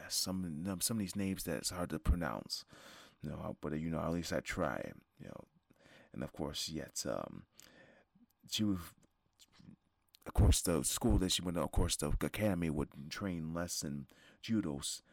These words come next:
more like a brawling type judo style. You know, definitely you have to str-,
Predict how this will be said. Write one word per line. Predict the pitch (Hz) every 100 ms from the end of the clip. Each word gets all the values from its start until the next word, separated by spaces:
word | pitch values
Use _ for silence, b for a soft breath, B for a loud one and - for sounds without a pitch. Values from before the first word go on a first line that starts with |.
| B
more | 104 127
like | 104 95
a | 80
brawling | 110 107 101 82 82
type | - 80
judo | - 95 78 65 -
style. | - 60 - - - B B B -
You |
know, | 67 58
definitely | - 90 76 76
you | 82
have | 80
to | 58
str-, | 60 -